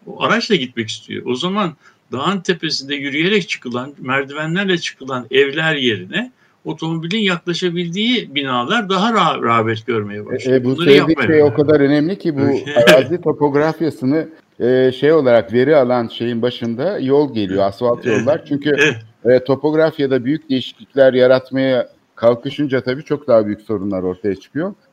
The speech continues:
Speaker 2: Bu yüzden
Speaker 1: Evet.
Speaker 2: su kenarları tercih ediliyor. Su kenarı çünkü aslında hep bir izoips gibi eşit
Speaker 1: Tabii,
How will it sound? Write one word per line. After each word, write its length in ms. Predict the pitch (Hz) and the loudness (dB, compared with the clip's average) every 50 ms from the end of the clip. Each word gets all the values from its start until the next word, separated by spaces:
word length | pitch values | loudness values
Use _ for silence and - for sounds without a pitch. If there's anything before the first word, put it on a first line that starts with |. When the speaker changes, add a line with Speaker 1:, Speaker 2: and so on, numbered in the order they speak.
| _ _ | _ _
Speaker 2:
Bu 120 | - 143 180 | -2 -2 -2
yüzden 240 | 175 139 147 143 127 | 0 2 4 4 4
Speaker 1:
Evet. 160 | 107 - - - _ - | 4 2 -2 -10 _ -14
Speaker 2:
su 100 | 196 175 | -12 -4
kenarları 600 | - 175 160 156 147 139 135 127 127 120 117 - | 0 0 2 4 4 4 4 4 2 2 0 0
tercih 380 | - 120 110 104 90 90 107 | 0 2 2 2 0 -2 -4
ediliyor. 260 | 104 92 95 104 107 | -4 -4 -4 -4 -4
Su 140 | 107 - 156 | -6 -6 -10
kenarı 360 | 147 - 147 147 139 135 139 | -6 -4 0 0 0 0 -2
çünkü 400 | 139 - 135 131 - 170 170 156 - - _ _ _ _ _ - | -4 -6 -6 -6 -4 -6 -6 -8 -10 -14 _ _ _ _ _ -4
aslında 580 | - 104 127 135 - - - 269 - 170 - 160 | -2 -2 -2 -2 -4 -4 -2 0 2 2 2 0
hep 260 | 180 170 - - - - - _ - 113 - - | 0 -2 -6 -14 -14 -14 -16 _ -18 -18 -8 -2
bir 480 | 123 143 143 135 123 - - 104 104 - | 0 0 0 0 -4 -10 -10 -10 -8 -4
izoips 540 | 131 131 110 131 143 151 170 170 - _ - _ | -4 -4 -2 0 0 0 -2 -4 -6 _ -20 _
gibi 300 | - 110 104 85 87 95 123 156 160 - _ - - - | -10 -8 -8 -6 -4 -2 -2 -4 -4 -8 _ -16 -8 -6
eşit 140 | 117 127 - | -6 -4 0
Speaker 1:
Tabii, 360 | 120 113 110 110 117 113 110 | 0 0 2 2 0 0 -2